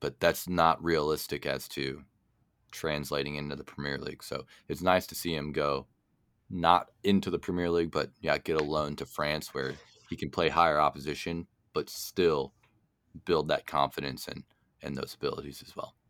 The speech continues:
So good for him and good on the club for getting that loan move because he really needed it. So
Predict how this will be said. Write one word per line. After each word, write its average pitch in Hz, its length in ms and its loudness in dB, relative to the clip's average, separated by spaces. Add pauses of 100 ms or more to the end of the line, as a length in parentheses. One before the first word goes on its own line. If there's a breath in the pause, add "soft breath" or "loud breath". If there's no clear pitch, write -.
(320)
So 71 240 -8
good 104 180 8
for 92 120 2
him 98 200 4
and 104 220 4
good 95 120 8
on 90 120 6
the 82 60 0
club 78 360 0
for 78 140 -4
getting 73 260 -2
that 71 180 -4
loan 76 220 0
move 69 300 -8
because - 400 -10 (360)
he 80 120 -2
really 73 240 2
needed 69 320 -6
it. - 80 -14 (340)
So - 140 -20